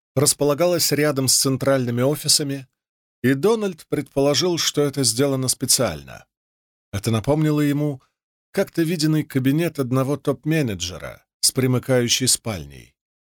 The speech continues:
То, что на первый взгляд смотрелось впечатляюще, становилось печальным,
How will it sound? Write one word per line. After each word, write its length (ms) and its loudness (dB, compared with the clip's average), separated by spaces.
То, 120 2
что 180 0
на 140 -2
первый 360 0
взгляд 540 0
смотрелось 640 0
впечатляюще, 1300 -2
становилось 640 0
печальным, 840 -6